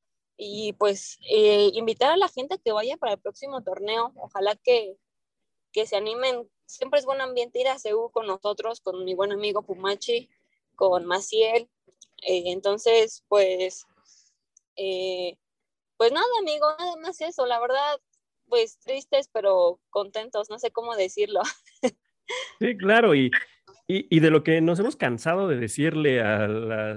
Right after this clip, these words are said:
Speaker 2: a las chavas de Pumas femenil, que no le aprendan esas cosas a la varonil,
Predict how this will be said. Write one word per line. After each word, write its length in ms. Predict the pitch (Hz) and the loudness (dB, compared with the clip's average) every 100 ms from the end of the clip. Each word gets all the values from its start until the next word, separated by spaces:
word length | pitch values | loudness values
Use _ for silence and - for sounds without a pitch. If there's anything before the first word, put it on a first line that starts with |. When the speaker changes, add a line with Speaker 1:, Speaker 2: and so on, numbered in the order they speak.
| 107 _ _ _ | -12 _ _ _
Speaker 2:
a 120 | 127 147 | -4 -2
las 140 | 143 | -2
chavas 320 | 151 156 151 | 0 0 2
de 80 | 127 | 0
Pumas 260 | 156 156 135 | 0 -2 -2
femenil, 420 | 110 117 147 147 _ _ _ _ - | -4 -4 -4 -6 _ _ _ _ -4
que 120 | 135 | 0
no 160 | 156 | 0
le 100 | 196 | 0
aprendan 540 | 196 - 160 180 180 165 | -2 -2 -4 -2 -4 -4
esas 260 | 156 160 | -6 -10
cosas 440 | - 135 139 156 135 | -6 -6 -4 -4 -2
a 40 | |
la 160 | 120 117 | -2 -2
varonil, 680 | 110 113 123 147 147 151 | -2 -2 -2 -2 -4 -6